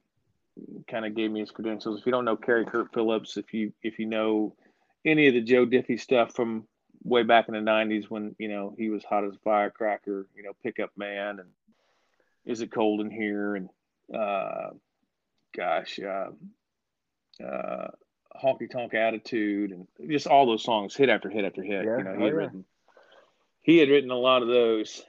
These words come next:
Speaker 1: And, uh, so he brought me down, down here. I started making pilgrimages, uh, from Southern Indiana to Nashville. I was working for Peterbilt Motors at the time, trucking company, and eventually I was able to, and I was playing all around Southern Indiana and Kentucky,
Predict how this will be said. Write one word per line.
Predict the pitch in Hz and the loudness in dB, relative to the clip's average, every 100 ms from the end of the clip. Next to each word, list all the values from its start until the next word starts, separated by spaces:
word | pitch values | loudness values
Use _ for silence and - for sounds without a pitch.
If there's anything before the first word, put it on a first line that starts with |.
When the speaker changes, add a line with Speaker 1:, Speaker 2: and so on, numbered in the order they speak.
| _ | _
Speaker 1:
And, | 120 113 113 110 107 - _ | -6 -4 -2 -4 -6 -10 _
uh, | 117 113 113 110 | -4 -2 -2 -2
so | 135 | 4
he | 170 | 6
brought | 175 156 | 8 6
me | 139 | 6
down, | 135 131 131 127 _ - 127 | 4 4 2 0 _ -20 -8
down | 131 127 120 | -2 -2 -2
here. | 123 127 | 0 0
I | |
started | 113 131 | 2 0
making | 120 117 104 | 0 -4 -2
pilgrimages, | 131 117 113 113 120 117 113 - | 0 0 -2 -2 0 0 -2 -4
uh, | 110 107 107 | 0 2 0
from | - 110 107 _ _ _ _ _ | -2 -4 -6 _ _ _ _ _
Southern | - 139 131 | 4 6 6
Indiana | 127 120 113 113 113 | 4 2 2 2 0
to | 107 | -2
Nashville. | 107 104 107 - 110 110 107 107 104 | -2 0 -2 -2 2 4 4 2 -2
I | |
was | 104 | 0
working | 120 147 131 | 2 2 0
for | 110 | -4
Peterbilt | - 120 113 104 | 0 2 2 2
Motors | 117 120 110 101 | 4 4 4 0
at | 101 | -6
the | - | -6
time, | 120 117 110 104 - | -4 -2 -4 -6 -4
trucking | - 123 123 | 0 0 -2
company, | 117 110 107 110 110 | -4 -4 -2 -2 -2
and | 95 - - - - _ _ _ - _ _ _ _ _ _ _ | -4 -10 -20 -20 -20 _ _ _ -20 _ _ _ _ _ _ _
eventually | 123 143 151 - 175 156 | 0 2 4 6 8 8
I | |
was | 143 | 8
able | 139 147 139 | 6 6 4
to, | 131 143 139 131 | 2 4 4 4
and | 127 | 4
I | |
was | 127 | 0
playing | - 190 160 | 4 4 6
all | 131 | 6
around | 117 113 113 | 4 0 -2
Southern | 131 123 117 | -2 -2 -2
Indiana | 117 113 110 110 107 | -6 -4 -4 -4 -6
and | 104 98 | -8 -12
Kentucky, | _ 120 110 - 113 | _ -6 -4 -4 -6